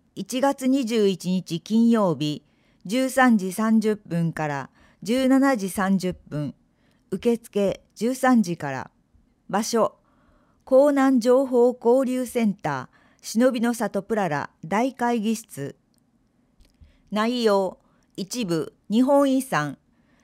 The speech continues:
忍びの里、伊賀、甲賀を学ぶ、背景から読み解く。二部、ガイドの基礎スキルを学ぶ、リアル忍者ガイドとしての心構え。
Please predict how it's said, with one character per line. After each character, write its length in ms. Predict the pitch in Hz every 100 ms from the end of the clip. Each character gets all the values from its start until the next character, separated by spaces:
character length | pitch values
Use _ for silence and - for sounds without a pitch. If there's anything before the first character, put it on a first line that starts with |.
| _
忍 360 | - 214 269
び 80 | 269
の 140 | 254 254
里、 600 | 233 220 214 196 - _
伊 120 | 254
賀、 280 | 233 196 - _
甲 220 | - 277 233
賀 220 | 180 170
を 40 |
学 320 | 160 175 180
ぶ、 220 | 147 143 - _ _ _ _
背 200 | - 320
景 280 | - 214 185
か 140 | 165 156
ら 60 |
読 160 | 151 160
み 100 | 180
解 140 | 165
く。 300 | - - - _ _ _ _ _ _ _ _ _ _ _ _ -
二 160 | 208 233
部、 240 | 180 - _ _ _ _ -
ガ 180 | 247 311
イ 80 |
ド 140 | 240 202
の 160 | 180
基 80 | 165
礎 180 | - 285
ス 140 | 311
キ 180 | 277 294
ル 140 | 240 185
を 60 |
学 280 | 160 165 175
ぶ、 180 | 139 - _ _ _ _ _ _ -
リ 140 | 208
ア 80 | 240
ル 120 | 240
忍 260 | 220 233 226
者 160 | 220
ガ 160 | 214 226
イ 60 |
ド 120 | 196 180
と 120 | 185
し 80 | -
て 120 | 165
の 160 | 156
心 400 | 156 190 262 247
構 300 | 240 214 165
え。 160 | 139 -